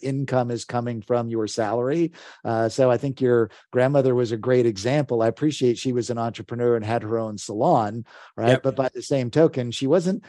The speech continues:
Speaker 1: making a huge amount of money, perhaps, but she was doing, she was executing one of the fundamentals, which is live within your means.
Speaker 2: Yes.
Speaker 1: And everybody can live within their means, regardless of their income. So just building this slide, uh, one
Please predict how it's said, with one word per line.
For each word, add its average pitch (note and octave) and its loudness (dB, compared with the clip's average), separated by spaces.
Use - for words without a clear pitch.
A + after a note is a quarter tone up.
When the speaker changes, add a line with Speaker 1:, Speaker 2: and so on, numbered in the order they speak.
Speaker 1:
making C#3+ 2
a B2+ -2
huge C3+ 0
amount B2 0
of A#2 -4
money, C3 0
perhaps, A2 -2
but B2 -6
she C3 0
was B2 0
doing, D#3 4
she C3 -4
was A#2+ -4
executing D3 0
one C3+ 2
of A#2+ 0
the B2 0
fundamentals, B2+ 0
which C3+ 0
is B2+ 0
live B2 4
within B2 2
your A#2 -4
means. D3 -4
Speaker 2:
Yes. A#2 2
Speaker 1:
And A#2 -20
everybody D#3+ 6
can C3 -2
live B2+ 2
within B2 0
their A2+ -4
means, A2+ -4
regardless B2 2
of A2+ 2
their A2+ 2
income. A2 -6
So C3 4
just F3+ -2
building E3+ 4
this D3 2
slide, C3+ 2
uh, B2+ 4
one B2+ 0